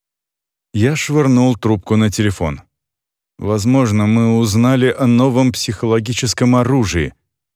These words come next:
Но всё, что меня сейчас заботило, это Джинджер, доблестная и испуганная. Ведь мы с ней по-настоящему не верили в такой исход, ни я, ни она.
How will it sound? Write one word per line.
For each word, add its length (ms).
Но 120
всё, 240
что 180
меня 260
сейчас 360
заботило, 580
это 280
Джинджер, 760
доблестная 760
и 300
испуганная. 760
Ведь 340
мы 240
с 140
ней 220
по-настоящему 840
не 180
верили 420
в 80
такой 300
исход, 400
ни 120
я, 480
ни 200
она. 480